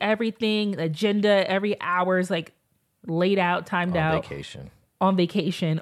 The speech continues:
Speaker 1: Or are you a chill, relax, like, "I'm gonna sleep, I'm gonna catch up on all the things. I might watch some shows in bed,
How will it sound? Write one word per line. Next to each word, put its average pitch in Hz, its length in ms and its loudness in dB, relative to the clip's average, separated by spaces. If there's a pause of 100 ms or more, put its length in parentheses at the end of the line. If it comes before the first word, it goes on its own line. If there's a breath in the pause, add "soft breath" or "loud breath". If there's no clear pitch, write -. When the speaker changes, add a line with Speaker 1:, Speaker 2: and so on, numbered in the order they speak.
Speaker 1:
Or 175 260 2
are 180 40 4
you 170 380 -2
a 165 120 -4
chill, 175 460 0
relax, 156 680 -2
like, 143 320 -2 (320 loud breath)
"I'm 185 180 -2
gonna 151 140 0
sleep, 180 640 0
I'm 160 120 -2
gonna 151 140 -2
catch - 320 -2
up 165 140 0
on 156 120 0
all 160 140 0
the 180 100 -2
things. 170 300 -2
I 170 40 0
might 156 160 0
watch 151 300 -6
some 151 100 -8
shows 185 480 2
in 180 120 -2
bed, 175 580 0